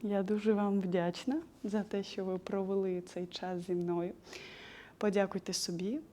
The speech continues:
за те, що ви доклали багато зусиль, зробили це тренування. Воно було не дуже простим, я це знаю. А, якщо вам хочеться подякувати за заняття, ви можете відправити донат,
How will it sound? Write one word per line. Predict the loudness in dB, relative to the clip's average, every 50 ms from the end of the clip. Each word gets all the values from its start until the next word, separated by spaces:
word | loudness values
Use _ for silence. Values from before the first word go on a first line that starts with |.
| -20 -18 -12 -10 -8 -6
за | -4 -2 -2 0 0 0 -2 -2 -2 -4 -6 -10 -10 -6
те, | -4 -4 -2
що | -2 -2 -2 -2
ви | 0 2 2 2
доклали | 2 2 2 2 2 2 2 2 2 2 2 2 0
багато | 0 -2 -4 -4 -4 -4 -4 -4
зусиль, | -4 -4 -4 -4 -4 -2 0 2 2 4 4 4 2
зробили | 0 0 -2 0 0 0 0 0 -2 -4 -6 -8
це | -8 -8
тренування. | -6 -4 0 2 4 4 4 4 6 6 6 4 4 2
Воно | 0 0 0 0
було | 0 0 0 0 0 2 2
не | 4 4 4 4 4
дуже | 4 4 2 2 0 -2 -4 -6
простим, | -6 -6 -6 -4 -6 -6 -4 -4 -2 0 0 0 0
я | -2 -4
це | -4 -4 -4 0
знаю. | 2 2 4 4 2 0 -2 -6 -10 -16 -14 -12 -12 -12 -12 -14 -14 -14 -14 -14 -12 -12 -14 -14 -14 -8
А, | -2 2 4 6 6 6 6
якщо | 4 2 0 -4 -6 -2 2 4 4 6 6
вам | 4 4 0 0
хочеться | 0 0 0 0 0 -2 -4 -6 -4 -2 -2 -2 0
подякувати | 0 -2 0 0 2 2 2 2 2 0 -2 -2 -2 -4 -2 -2 -2 0 -2 -2 -4 -6
за | -6 -4 -2 -2 0
заняття, | 2 2 4 4 6 4 4 2 0 -2 0
ви | 2 2
можете | 2 0 0 -2 -4 -4 -4
відправити | -4 -2 -2 -2 0 0 2 2 0 0 0 0
донат, | 4 4 4 4 4 2 0 -2